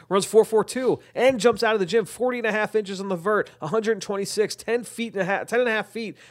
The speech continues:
in the broad jump. Uh, Chase Claypool, look, I thought that through the workout, it, it started real high, was a really start, good start,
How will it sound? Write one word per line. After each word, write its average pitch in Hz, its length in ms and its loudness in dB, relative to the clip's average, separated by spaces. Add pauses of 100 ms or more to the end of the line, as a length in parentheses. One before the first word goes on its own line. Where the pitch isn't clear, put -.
in 190 160 -2
the 170 60 -2
broad 175 340 2
jump. 131 300 -4 (180)
Uh, 131 440 2 (420)
Chase 202 200 -2
Claypool, 196 480 0 (360)
look, 170 180 2
I 156 300 0
thought 196 260 -2
that 170 140 0
through 196 220 -8
the 160 100 2
workout, 165 680 0
it, 156 140 -4
it 131 300 -6
started 165 500 2 (220)
real 156 180 2
high, 202 400 2 (140)
was 127 100 -6
a 127 60 -4
really 170 260 2
start, 190 300 0
good 185 160 0
start, 208 360 -2